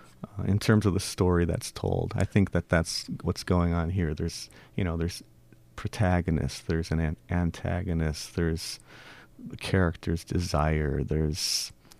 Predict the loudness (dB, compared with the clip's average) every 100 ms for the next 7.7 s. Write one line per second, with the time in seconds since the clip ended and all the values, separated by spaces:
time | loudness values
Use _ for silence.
0 | -8 -2 2 2 0 -6 -10 -6 0 2
1 | 2 2 -2 -2 -2 -2 0 2 2 0
2 | 0 -2 -2 -2 0 -2 -4 -10 -20 -20
3 | -20 -20 -16 -8 -6 -4 -4 -4 -4 -2
4 | -2 -2 0 2 2 2 0 2 2 2
5 | 0 -4 -2 -2 0 2 2 0 -2 0
6 | 2 6 6 4 2 4 6 6 4 2
7 | 2 4 6 4 4 2 2